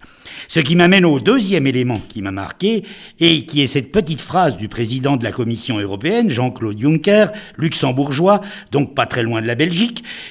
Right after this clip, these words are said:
Il a déclaré : « Il ne faut pas se suicider parce qu'on a peur de la mort. » Ce qui revient à dire que lui estime qu'il vaut mieux choisir de mourir parce qu'on a peur du suicide.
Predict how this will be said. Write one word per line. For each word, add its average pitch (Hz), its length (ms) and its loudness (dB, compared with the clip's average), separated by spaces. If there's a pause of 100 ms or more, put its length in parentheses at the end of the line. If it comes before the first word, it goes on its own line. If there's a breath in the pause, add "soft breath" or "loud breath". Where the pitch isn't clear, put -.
Il 185 140 2
a 240 60 4
déclaré : « 226 640 2
Il 226 140 4
ne 254 80 8
faut 247 280 2
pas 285 240 4
se 240 200 2
suicider 175 760 0 (220 loud breath)
parce 165 220 0
qu'on 175 180 2
a 139 80 4
peur 202 420 4
de 165 120 4
la 156 160 6
mort. » 71 400 -8 (360 soft breath)
Ce - 120 -8
qui 113 180 -4
revient 117 320 0
à 104 80 -2
dire 180 300 2 (300 loud breath)
que 135 100 0
lui 156 260 2
estime 175 300 0
qu'il 139 140 0
vaut 135 120 0
mieux 135 160 2
choisir 113 460 -2
de 143 120 2
mourir 143 600 2
parce 180 240 0
qu'on 139 180 0
a 113 80 -2
peur 185 300 2
du 165 120 0
suicide. 117 600 -4